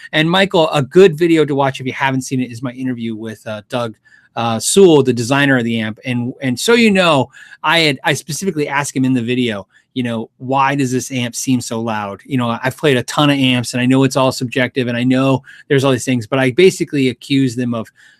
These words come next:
of, of making a louder amp than it is. And he admits it in the video. He says, "Hey, it's really more like seventeen, eighteen watts." But more importantly, he said that it can be converted within thirty minutes to fifty-five watts. So,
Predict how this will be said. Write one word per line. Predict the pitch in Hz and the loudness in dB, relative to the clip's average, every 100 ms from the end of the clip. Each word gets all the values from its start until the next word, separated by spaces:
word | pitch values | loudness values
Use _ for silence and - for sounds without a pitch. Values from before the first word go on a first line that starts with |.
| _ - | _ -8
of, | 120 113 - | -6 -6 -8
of | 135 117 | -10 -2
making | 135 135 139 123 | 0 0 0 -2
a | |
louder | 117 120 117 | -2 -2 -2
amp | 117 120 | -4 -6
than | 117 110 | -6 -6
it | 110 | -4
is. | 117 110 | -6 -6
And | 110 | 2
he | 180 | 2
admits | 135 139 131 | 4 2 2
it | 135 | -4
in | 131 120 | -4 -6
the | |
video. | 110 113 107 | -4 -6 -6
He | 117 | -8
says, | - 113 | -12 -10
"Hey, | - 110 | -6 -4
it's | 101 - | -6 0
really | 175 160 127 | 2 4 2
more | 123 | 0
like | 110 107 | -2 -6
seventeen, | - 135 127 123 113 | -6 -4 -4 -4 -4
eighteen | 120 - 123 | -4 -4 -4
watts." | 120 120 | -2 -4
But | - 127 | -6 -8
more | 151 160 | 0 0
importantly, | 135 156 139 117 113 _ _ _ | 2 0 2 -2 -6 _ _ _
he | 170 | -2
said | 151 143 127 | 0 0 0
that | 123 | -2
it | |
can | - 120 | -4 -6
be | |
converted | 117 127 123 123 113 | -4 -2 0 0 -2
within | 110 113 107 | -4 -4 -4
thirty | 104 120 110 | -4 -4 -2
minutes | 113 104 - | -2 -4 -10
to | 104 | -14
fifty-five | - 117 110 110 104 | -8 -8 -6 -8 -8
watts. | 104 95 - - _ - - | -10 -12 -14 -20 _ -20 -18
So, | - 127 110 | -2 0 0